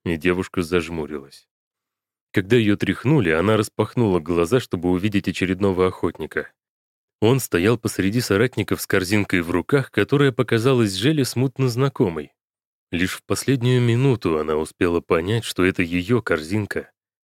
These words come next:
с пирожками. Должно быть, охотники успели награбить кое-чего в деревне и приготовились делить еду и орудия,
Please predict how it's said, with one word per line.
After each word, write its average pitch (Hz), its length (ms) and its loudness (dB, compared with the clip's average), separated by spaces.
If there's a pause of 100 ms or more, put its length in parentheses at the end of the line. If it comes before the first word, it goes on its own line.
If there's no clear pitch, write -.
(300)
с - 120 -14
пирожками. 78 800 -2 (840)
Должно 90 400 2
быть, 110 200 2
охотники 104 500 0
успели 104 460 0
награбить 92 640 2
кое-чего 95 500 0
в 87 60 -2
деревне 87 520 0 (280)
и 101 100 2
приготовились 113 600 2
делить 117 360 0
еду 107 320 2
и 123 120 4
орудия, 110 600 0